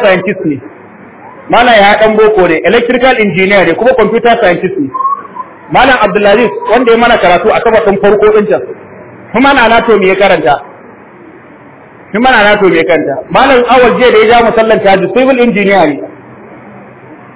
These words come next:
Ko? Malam Salu,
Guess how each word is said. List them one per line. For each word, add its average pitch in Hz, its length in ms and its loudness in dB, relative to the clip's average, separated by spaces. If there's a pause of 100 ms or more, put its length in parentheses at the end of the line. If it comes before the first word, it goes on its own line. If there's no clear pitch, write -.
(1080)
Ko? 233 180 0 (600)
Malam 247 380 0
Salu, 240 320 2